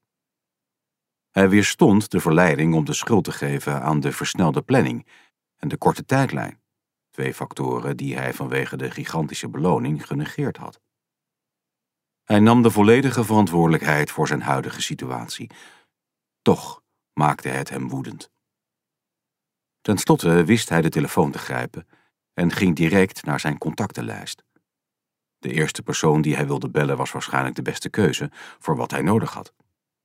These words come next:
Bovendien woonde die niet ver van Las Vegas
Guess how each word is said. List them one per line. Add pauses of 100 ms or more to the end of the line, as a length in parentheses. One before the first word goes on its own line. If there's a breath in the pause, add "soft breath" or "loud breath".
(880)
Bovendien
woonde
die
niet
ver
van
Las
Vegas